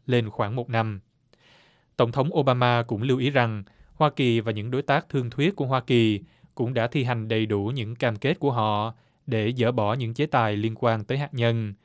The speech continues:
và sẽ tiếp tục làm như vậy miễn là Iran tuân thủ những nghĩa vụ của mình theo thỏa thuận. Ông Obama nói, "J C P O A cho thấy những gì có thể đạt được bằng đường lối ngoại giao có nguyên tắc và bằng cam kết lâu dài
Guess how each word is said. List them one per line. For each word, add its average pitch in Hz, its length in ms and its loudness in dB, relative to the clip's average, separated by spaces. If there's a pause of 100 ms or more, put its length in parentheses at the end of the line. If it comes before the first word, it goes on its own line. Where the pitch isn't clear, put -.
(380)
và 120 300 4
sẽ 117 200 -2
tiếp 185 200 -2
tục 127 160 0
làm 120 200 0
như 117 120 -2
vậy 110 380 2 (340)
miễn 117 220 0
là 165 140 2
Iran 120 440 2
tuân 120 220 0
thủ 107 220 -2
những 127 220 -4
nghĩa 123 140 0
vụ 107 220 -2
của 123 140 -4
mình 110 260 -2
theo 113 200 -2
thỏa 107 160 -6
thuận. 104 360 -4 (840)
Ông 135 260 0
Obama 113 300 0
nói, 107 420 0 (420)
"J 127 180 6
C 117 360 0
P - 40 -20 (120)
O 117 120 4
A 113 60 2 (180)
cho 120 120 0
thấy 117 220 0
những 151 220 -2
gì 120 180 2
có 160 120 -2
thể 135 160 -2
đạt 120 180 -2
được 113 280 -2
bằng 110 200 -2
đường 107 180 -2
lối 107 160 0
ngoại 117 220 -4
giao 110 360 0
có 135 120 -4
nguyên 131 220 -2
tắc 160 200 2 (540)
và 120 300 2
bằng 113 240 -2
cam 117 160 0
kết 160 220 0
lâu 127 160 2
dài 110 420 2